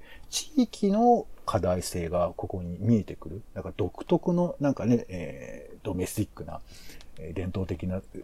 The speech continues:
環境下におけるも-、も-、問題とか、あと沖縄の問題だとか、えー、福島の問題とか、そういうところをきっちり掘るみたいなことが、なかなか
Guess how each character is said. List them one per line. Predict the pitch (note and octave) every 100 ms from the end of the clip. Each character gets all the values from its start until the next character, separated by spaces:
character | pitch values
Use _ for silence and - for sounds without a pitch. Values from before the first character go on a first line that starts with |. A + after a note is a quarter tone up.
| -
環 | - G#2 F#2
境 | - F#2 F#2
下 | -
に | F2+
お | E2
け | - G#2+
る | A#2+ C#3+ -
も-、 | G#2
も-、 | A2 G2 A2+ -
問 | F#2+ G2
題 | F#2+ F#2+ F#2+
と | F#2+
か、 | - - - - -
あ | F#2
と | - F2+ -
沖 | G2+ -
縄 | F#2+ F2
の | F2
問 | E2+ F2 F#2
題 | F#2 F2+
だ | F2+
と | -
か、 | - - - - -
え | - E2 E2 D#2
ー、 |
福 | - -
島 | F#2 F#2 E2+
の | F2
問 | F#2 G2
題 | G#2+
と | G#2+
か、 | G2
そ | - C#3+
う |
い | C#3+
う | C#3
と | C#3
こ | D3+
ろ | D#3
を | D#3+ E3 -
き |
っ | -
ち | - G#3
り | F3+
掘 | -
る | F#3
み | D#3
た | C#3+ A#2+
い |
な | A#2+
こ | -
と | -
が、 | E3 F#3 D3
な | D3
か | F#3
な | A#3 A3
か | A3 G#3